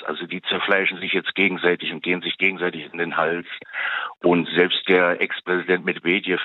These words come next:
fürchtet ja, dass es für Russland inzwischen auch ein Existenzkampf ist und die Staatlichkeit Russlands gefährdet ist. Also die schwarze russische Propaganda, äh, predigt ja jetzt sozusagen die Alternativen, Apokalypse, Atomkrieg oder Untergang Russlands.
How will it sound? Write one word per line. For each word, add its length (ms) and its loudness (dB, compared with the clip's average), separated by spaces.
fürchtet 420 2
ja, 180 0
dass 180 -6
es 100 -4
für 120 -6
Russland 320 -2
inzwischen 380 -4
auch 180 -2
ein 120 -2
Existenzkampf 840 -2
ist 260 -4
und 200 -4
die 80 2
Staatlichkeit 600 0
Russlands 440 0
gefährdet 540 0
ist. 260 -12
Also 220 -4
die 220 -8
schwarze 400 0
russische 440 2
Propaganda, 840 -2
äh, 260 0
predigt 520 -2
ja 60 -2
jetzt 260 -2
sozusagen 420 -2
die 120 -4
Alternativen, 720 -2
Apokalypse, 800 -2
Atomkrieg 760 -2
oder 260 2
Untergang 480 -2
Russlands. 580 -4